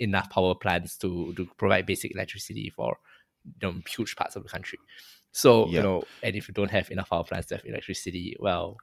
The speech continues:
Speaker 1: what, what use is an electric car? <laughs> Right? Literally, what is
Speaker 2: True.
Speaker 1: an electric car?
Speaker 2: True.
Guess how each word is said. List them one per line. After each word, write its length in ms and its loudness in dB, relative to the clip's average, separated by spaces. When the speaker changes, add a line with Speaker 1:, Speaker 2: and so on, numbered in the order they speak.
Speaker 1:
what, 180 -2
what 240 0
use 280 -4
is 60 -8
an 140 -6
electric 280 -10
car? 240 0
<laughs> 100 0
Right? 320 12
Literally, 380 10
what 100 6
is 60 6
Speaker 2:
True. 100 6
Speaker 1:
an 60 4
electric 280 -4
car? 140 -2
Speaker 2:
True. 220 0